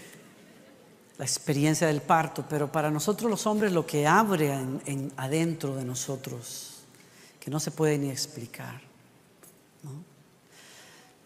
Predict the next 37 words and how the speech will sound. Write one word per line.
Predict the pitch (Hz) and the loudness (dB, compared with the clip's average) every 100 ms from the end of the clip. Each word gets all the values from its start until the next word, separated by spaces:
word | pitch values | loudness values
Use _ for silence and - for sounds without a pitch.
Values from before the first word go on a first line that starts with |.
| - | 0
Y | 220 | 6
yo | 285 | 8
digo | 339 349 | 8 6
especialmente | - 262 269 262 269 262 | 6 6 8 6 6 4
para | 247 196 | 6 4
algunos | 185 240 | 4 4
de | 233 | 4
nosotros | 202 175 190 175 196 175 - - - | 4 4 2 2 -2 -2 -6 -8 -6
que | - | -4
esperamos | 156 175 165 180 170 - - - - - - - | 0 2 4 2 0 -6 -16 -20 -20 -20 -20 -2
toda | 185 185 | 2 4
la | 175 | 4
vida | 151 156 151 | 4 2 2
para | 151 135 | -2 0
eso. | 135 127 - 113 - - - - - | -2 -2 -4 -8 -14 -20 -20 -20 4
Algunos | 156 160 202 233 | 6 8 8 8
de | 208 | 6
nosotros | 202 226 214 226 | 6 4 4 2
para | - 185 | 6 6
los | 170 160 | 6 4
que | - 160 156 139 - - - - - - | 4 4 4 4 -4 -16 -18 -18 -10 2
el | 170 | 6
enemigo | 165 165 180 190 208 208 - | 6 6 6 8 8 8 4
había | - 160 165 | 0 2 4
mentido | 190 175 165 190 190 180 | 6 4 4 6 6 4
diciéndonos, | 160 180 165 190 180 | 4 2 2 2 2
"Tú | 175 | 2
nunca | 180 196 208 | 4 6 6
vas | 180 170 185 | 8 6 4
a | |
estar | 180 - 156 | 0 0 0
en | 165 | 2
familia, | 185 196 208 196 185 | 0 2 4 2 2
tú | 156 | 0
nunca | 156 165 180 | 0 2 2
vas | 156 156 156 160 | 4 4 0 -2
a | 156 156 | 0 -2